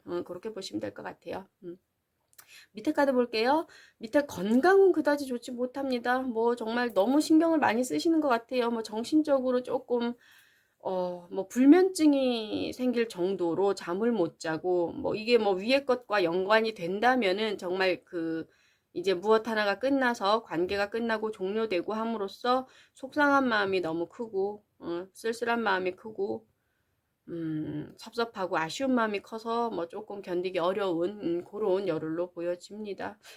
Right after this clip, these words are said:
요거 조금 기운 내셔야 될 것 같아요. 음, 참고하시면 될 것 같고요. 금전운은 나쁘지 않습니다. 금전운은 풍족합니다. 어, 본인 여-, 본인이 열심히 하신 만큼 이렇게 금전운은 들어오는 시기예요.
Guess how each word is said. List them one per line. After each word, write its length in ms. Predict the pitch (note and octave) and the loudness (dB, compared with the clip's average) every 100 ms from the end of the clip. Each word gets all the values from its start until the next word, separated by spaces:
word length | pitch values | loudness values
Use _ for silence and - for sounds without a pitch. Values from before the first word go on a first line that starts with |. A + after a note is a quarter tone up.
| _ | _
요거 220 | - G#3 | -10 -8
조금 320 | G#3+ B3 B3+ B3 | -6 -4 -4 -4
기운 280 | A#3+ C#4 | 0 2
내셔야 360 | A#3 A3 C#4 C#4+ | 2 2 2 2
될 140 | B3 | 0
것 100 | G#3+ | -4
같아요. 580 | F#3+ D3+ - E3 F#3+ G#3+ _ - | -6 -8 -8 -8 -8 -8 _ -16
음, 300 | F#3 E3+ F#3 _ _ _ _ _ - - | -10 -10 -12 _ _ _ _ _ -20 -10
참고하시면 540 | G3 G3 G3 G#3+ G#3 | -8 -4 -6 -6 -10
될 140 | G3+ F#3+ | -8 -8
것 80 | |
같고요. 440 | G#3 F#3+ B3 D4+ D#4 - - - _ | -8 -8 -2 -2 -2 -8 -20 -20 _
금전운은 640 | - B3 D4+ G4 F4+ E4 | 4 6 8 8 8 8
나쁘지 420 | C4 A#3 - C4 | 6 4 -4 0
않습니다. 800 | A3+ G3 A#3 - C#4+ C4 B3 C4 | 2 0 -2 -4 -2 0 0 -4
금전운은 640 | C4 A#3 B3 D#4+ D#4+ D4 C4+ | -4 -2 0 6 6 6 2
풍족합니다. 960 | D4+ D4+ C#4+ D4+ D4+ D4+ C#4 G3 A3 A#3+ | 2 0 0 0 4 4 4 -2 -6 -6
어, 160 | G3 G3 | -8 -4
본인 360 | B3 C4+ D4 G3+ | 2 6 6 6
여-, 200 | F#3 - _ | 2 -2 _
본인이 380 | A3+ B3+ C4+ G#3 | -2 2 2 2
열심히 480 | E3 - - D#4 D#4+ | 0 0 4 6 6
하신 320 | D4 C#4+ C4+ | 4 2 0
만큼 520 | A3 A3 A#3 G#3+ G3 | 0 -2 -4 -4 -4
이렇게 380 | - F#3+ F3 F3 _ _ - | -6 0 0 0 _ _ -12
금전운은 560 | G#3+ G#3+ A3 G3+ G3 | -4 0 0 2 0
들어오는 420 | G3 A#3 A#3 G3+ F3+ | 0 0 0 0 -2
시기예요. 680 | - F3+ F3 E3 E3+ F3+ | -6 -6 -2 0 0 -2